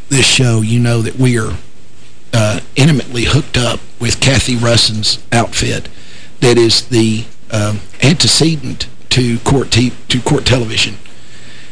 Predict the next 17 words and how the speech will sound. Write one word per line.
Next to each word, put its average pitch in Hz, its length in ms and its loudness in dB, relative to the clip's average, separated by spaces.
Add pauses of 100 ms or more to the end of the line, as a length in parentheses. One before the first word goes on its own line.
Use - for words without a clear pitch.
(200)
Um, 113 360 4 (220)
there 160 280 4
is 123 160 4
a 110 140 -2 (160)
breaking 147 400 2
story 156 400 4
there. 110 320 -2 (680)
Speaking 135 480 2
of 107 140 0
break, 123 340 2
it's - 120 -8
kind 120 240 -2
of 101 80 -4
a, 110 160 -8 (340)
pardon 117 240 4
the 110 80 -2
pun, 117 400 2